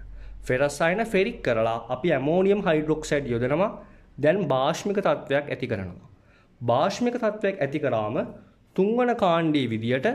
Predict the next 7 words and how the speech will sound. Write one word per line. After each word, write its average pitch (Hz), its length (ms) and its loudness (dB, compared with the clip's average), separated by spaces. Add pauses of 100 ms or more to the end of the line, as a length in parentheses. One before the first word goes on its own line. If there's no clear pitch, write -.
(220)
හයිඩ්‍රොක්සයිඩ් 220 920 0
අවක්ෂේප 156 600 -2
තුනක් 175 400 0
අපට 151 240 0
ලබා 135 340 0
ගන්න 123 260 -4
පුළුවන්. 98 320 -4